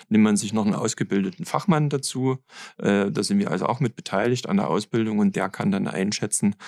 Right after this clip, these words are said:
was man an dem konkreten Objekt noch tun kann, damit dann die Auswirkungen möglichst gering ausfallen. Das ist ganz wichtig. Und wir haben auch über Projekte, die wir europaweit mit anderen Ländern, auch wir haben viele Projekte mit den tschechischen Kollegen betrieben haben,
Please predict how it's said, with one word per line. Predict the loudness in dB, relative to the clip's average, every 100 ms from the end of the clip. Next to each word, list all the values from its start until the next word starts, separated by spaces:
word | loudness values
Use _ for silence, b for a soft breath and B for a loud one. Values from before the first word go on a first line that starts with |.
| B B
was | -2 2
man | 2 2
an | 2 2
dem | 2 0
konkreten | 0 -2 0 -2 -2 -4
Objekt | -6 -4 -6 -8 -18 _ b
noch | -10 -8
tun | -2 0 0
kann, | 0 -2 0
damit | 0 0
dann | -2 -4
die | -4
Auswirkungen | -2 -2 -2 -2 0 2
möglichst | 2 2 -2 -8 _ -20 B B B
gering | 4 6 6
ausfallen. | 4 2 0 -4 -4 -2 -2
Das | -2 -2
ist | -4 -4
ganz | -4 0
wichtig. | 2 2 2 0 -2 B B B B
Und | 4
wir | 4
haben | 4 2
auch | 0
über | -2 2 2 0 -6 _ -4
Projekte, | 2 4 2 0 0 2 0
die | 2 2
wir | 4 2 0 b b b
europaweit | 0 2 2 2 2 0 -4 -10 _ _ b
mit | -4 0
anderen | 2 2 4
Ländern, | 2 2 2 2
auch | 0 -4
wir | -4
haben | -4
viele | -2 -4 -2
Projekte | 0 -2 2
mit | 0
den | 2 -2
tschechischen | -2 -2 -4
Kollegen | 0 2 4 2 0
betrieben | -2 0 2
haben, | 2 0